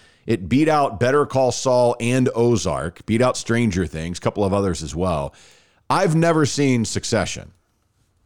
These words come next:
It's an H B O show, and, and I've heard, I mean, it's supposed to be phenomenal. I think it's only two, it's three seasons in now, and it's the one that stars Brian Cox and Kieran Culkin, and Alan Ruck is in it, a couple of others as well.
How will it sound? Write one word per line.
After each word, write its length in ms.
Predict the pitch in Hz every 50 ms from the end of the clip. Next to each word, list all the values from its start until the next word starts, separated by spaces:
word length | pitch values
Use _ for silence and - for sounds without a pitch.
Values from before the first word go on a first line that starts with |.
| _ _ _ _ _ _ _ _ _ _
It's 160 | 113 98 -
an 80 | 127 123
H 300 | - 143 165 170 - -
B 180 | 160 160 147 143
O 140 | 143 139 131
show, 400 | - - - 117 110 110 110 110
and, 80 | 110 110
and 140 | 117 110
I've 160 | 110 113 107 -
heard, 240 | 156 202 226 185
I 60 | 131 117
mean, 120 | 113 110
it's 80 | 107 -
supposed 360 | 120 - - - 226 - -
to 60 | 98
be 120 | 95 90
phenomenal. 500 | - - 80 87 117 113 80 60 50 50 -
I 80 | 78
think 200 | - - 151 120
it's 140 | 123 - 139
only 160 | 135 117 104 92
two, 220 | - - 131 123 - -
it's 160 | 107 101 -
three 320 | - - 165 175 190 202 185
seasons 540 | - - 170 165 143 107 127 123 110 92 117
in 180 | 120 113 101
now, 400 | 90 80 71 65 64 65 73 - - - - - - - - _ _ _ _
and 220 | 107 107 110 120 143
it's 100 | 143 -
the 100 | - 156
one 260 | 143 143 139 135 127
that 100 | 127 120
stars 380 | - - 135 131 127 120 107 85
Brian 420 | 78 107 117 123 123 123 120 113
Cox 400 | - 127 123 120 120 - - 110
and 120 | 101 95
Kieran 360 | - 95 110 117 117 113 104 92
Culkin, 420 | - 110 110 107 - 120 110 101
and 80 | 92 92
Alan 320 | - 98 110 113 110 101
Ruck 220 | 104 107 104 - -
is 140 | 101 85 95
in 100 | 101 101
it, 100 | 101 95
a 60 | 92
couple 260 | - 113 - - 95
of 80 | 90 90
others 300 | 98 95 101 92 80 82
as 140 | 78 71
well. 420 | 82 98 98 92 85 85 82 -